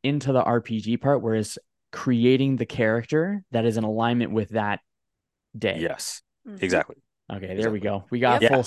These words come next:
Speaker 2: there you
Speaker 1: circle
Speaker 2: go.
Speaker 1: there.
Speaker 2: Yeah.
Speaker 1: Just
Speaker 2: Yeah.
Speaker 1: took a second, folks.
Speaker 2: Yeah,
Speaker 3: <laughs>
Speaker 2: yeah, yeah, yeah. Look, so we can actually, here, here's an example we could do right now. You
Speaker 1: Give it.
Speaker 2: talked to us beforehand. You wanted to get in the van, right?
Speaker 1: Mm-hmm. Yep.
Speaker 2: Okay.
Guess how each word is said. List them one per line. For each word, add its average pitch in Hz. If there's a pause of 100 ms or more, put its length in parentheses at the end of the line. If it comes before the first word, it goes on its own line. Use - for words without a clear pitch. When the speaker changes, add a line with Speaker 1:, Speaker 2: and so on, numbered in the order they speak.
(100)
Speaker 2:
there 160
you 196
Speaker 1:
circle 147
Speaker 2:
go. 135
Speaker 1:
there. 165 (160)
Speaker 2:
Yeah. 139
Speaker 1:
Just 170
Speaker 2:
Yeah. 123
Speaker 1:
took 185
a 202
second, 165
folks. 156
Speaker 2:
Yeah, 135
Speaker 3:
<laughs> 233
Speaker 2:
yeah, 107
yeah, 110
yeah. 101
Look, 127
so 127
we 135
can 165
actually, 135
here, 123
here's 123
an 123
example 117
we 101
could 104
do 104
right 101
now. 104 (420)
You 113
Speaker 1:
Give 107
it. -
Speaker 2:
talked 104
to 117
us 101
beforehand. 107
You 95
wanted 92
to 90
get 90
in 90
the 87
van, 98 (520)
right? 104 (120)
Speaker 1:
Mm-hmm. 127 (200)
Yep. - (140)
Speaker 2:
Okay. 139